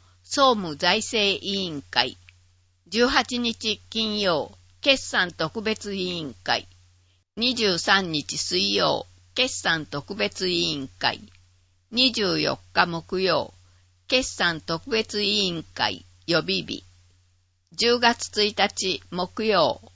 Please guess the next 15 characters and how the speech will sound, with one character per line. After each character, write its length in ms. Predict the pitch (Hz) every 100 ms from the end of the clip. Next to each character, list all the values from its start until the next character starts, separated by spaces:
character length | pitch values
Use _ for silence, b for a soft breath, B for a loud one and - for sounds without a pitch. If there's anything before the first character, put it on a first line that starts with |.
| _
本 240 | 208 233 240
会 340 | 214 196 156
議 220 | - 110 -
最 340 | - 170 196
終 300 | 190 180 156
日。 260 | - 92 - - _ _ _ _
い 100 | 190
ず 160 | 185 226
れ 140 | 226
も 240 | 214 202 -
十 240 | 185 269 240
時 160 | 185
か 200 | - 123
ら。 160 | - - - - _ _ _ _ _
日 240 | 180 202